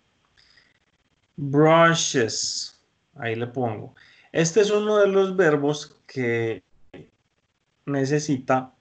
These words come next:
o bueno, en este caso este verbo, que ya vamos a ver más adelante, las reglas, este verbo termina en S H, brush. Miren ese sonido así, sh, brush.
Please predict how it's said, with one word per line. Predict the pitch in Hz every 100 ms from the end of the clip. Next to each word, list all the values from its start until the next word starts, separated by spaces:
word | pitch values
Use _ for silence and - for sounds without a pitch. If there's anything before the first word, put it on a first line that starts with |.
| _ _ _ _ _ _ _ _ _ _ _ _ _
o | 139
bueno, | 139 120
en | 117 143
este | 143 190
caso | 190 185
este | 170 185
verbo, | 202 170 143 139 - _
que | 143
ya | 123
vamos | 147 151
a |
ver | 127 117
más | 135
adelante, | 143 117 110 107 131
las | 135 131 131
reglas, | 139 120 120 113 - _ _ _ _ _ _
este | - 151 202
verbo | 220 220 208
termina | 165 135 131
en | 147
S | 156 147 156
H, | 151 120 - - - _ _
brush. | 143 135 160 131 110 - - - - - - - -
Miren | 127 113 117
ese | 131
sonido | 139 139 131 113 110
así, | 120 120 120 -
sh, | - - - - _ _ _ _
brush. | 135 143 127 107 - - -